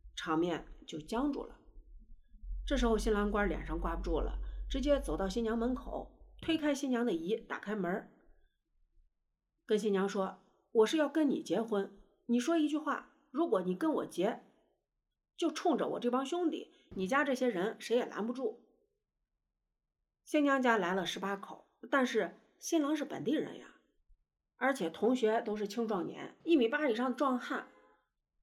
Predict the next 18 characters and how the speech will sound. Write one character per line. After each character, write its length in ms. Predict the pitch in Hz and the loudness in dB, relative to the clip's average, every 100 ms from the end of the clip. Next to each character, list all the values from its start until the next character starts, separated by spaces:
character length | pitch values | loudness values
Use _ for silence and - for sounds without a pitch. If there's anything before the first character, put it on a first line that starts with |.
| _ | _
谁 200 | - 302 | 2 4
能 120 | 294 | 4
按 200 | - 175 | 0 -4
住 100 | 139 | -4
他 160 | 123 - | -8 -14
们 120 | - | -16
呀？ 80 | - - - _ _ _ _ _ _ | -18 -20 -20 _ _ _ _ _ _
毕 120 | 349 | 4
竟 360 | 339 285 247 - _ _ - - | 4 4 2 -2 _ _ -20 -12
是 160 | 285 | -8
咱 160 | 262 208 | -4 0
们 80 | 320 | 2
的 80 | 277 | 2
主 180 | 202 | 0
场 240 | - - - | -2 -4 -10
呀。 320 | 131 185 247 - _ _ _ _ _ _ _ _ _ | -6 -4 -6 -12 _ _ _ _ _ _ _ _ _
所 180 | 247 226 | 0 0
以 220 | 190 151 | 2 -2